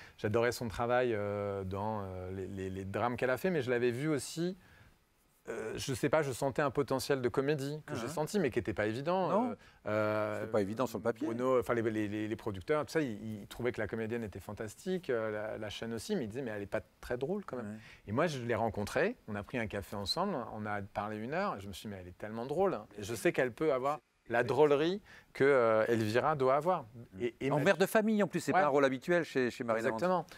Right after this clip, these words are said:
Speaker 2: Ouais.
Speaker 1: Mais c'était, euh, voilà, c'est, c'est, c'est, souvent c'est des rencontres, on, on, on se parle. Je, ce qu'elle me disait sur la série, euh, me faisait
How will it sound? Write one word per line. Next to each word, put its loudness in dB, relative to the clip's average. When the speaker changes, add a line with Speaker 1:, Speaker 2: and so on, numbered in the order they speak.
Speaker 2:
Ouais. -2
Speaker 1:
Mais 0
c'était, 4
euh, 6
voilà, 4
c'est, -12
c'est, -2
c'est, -4
souvent 0
c'est 0
des 6
rencontres, 2
on, -2
on, -4
on -2
se -8
parle. 2
Je, -6
ce -14
qu'elle 0
me -2
disait -4
sur -6
la 0
série, 0
euh, 2
me -4
faisait -2